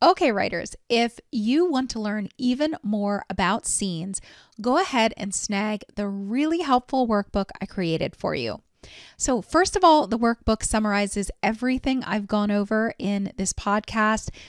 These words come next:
So you don't have to take notes. You don't have to wonder what it was I was talking about.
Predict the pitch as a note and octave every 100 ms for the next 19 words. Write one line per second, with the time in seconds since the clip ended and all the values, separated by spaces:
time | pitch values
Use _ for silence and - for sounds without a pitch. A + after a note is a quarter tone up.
0 | - - A3 G#3+ A#3+ C4+ - F4+ E4 E4
1 | G#3+ G#3 G#3 - G#3+ G#3+ G#3 A#3 C4 G3
2 | G3 A3 A3 A3+ A3 G#3+ A#3 C4+ - F#3+
3 | - G3 F#3+ F#3 G3